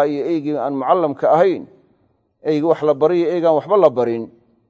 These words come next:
dee waa kala duwan yihiin. Midna wuxuu dilaa xalaal bay noqonaysaa, midna wuxuu dilaa xaaraan bay noqonaysaa.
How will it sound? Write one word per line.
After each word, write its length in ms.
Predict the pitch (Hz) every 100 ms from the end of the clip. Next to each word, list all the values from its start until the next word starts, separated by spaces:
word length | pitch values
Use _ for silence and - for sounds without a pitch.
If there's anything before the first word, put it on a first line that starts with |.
| _ _ _ _ -
dee 40 | 190
waa 160 | 208
kala 220 | - 190
duwan 240 | 165 190 214
yihiin. 160 | 160 156
Midna 200 | 165 202
wuxuu 240 | 202 170
dilaa 260 | 147 156 143
xalaal 300 | 147 180 190
bay 120 | 170
noqonaysaa, 420 | 156 156 147 127
midna 200 | 139 147 190
wuxuu 220 | 175 143
dilaa 260 | 131 127
xaaraan 280 | 120 131 139
bay 80 | 123
noqonaysaa. 420 | 107 85 - -